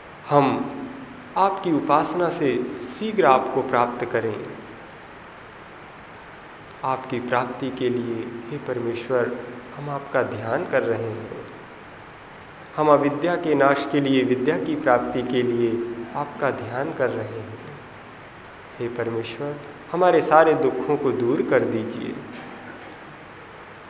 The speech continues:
हमें स्वस्थ बलवान बनाइए, संपन्न बनाइए, दीर्घायु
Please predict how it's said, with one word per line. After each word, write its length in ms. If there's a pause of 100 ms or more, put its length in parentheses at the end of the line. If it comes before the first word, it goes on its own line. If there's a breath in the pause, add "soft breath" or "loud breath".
हमें 220
स्वस्थ 460
बलवान 580
बनाइए, 600 (420)
संपन्न 540
बनाइए, 560
दीर्घायु 920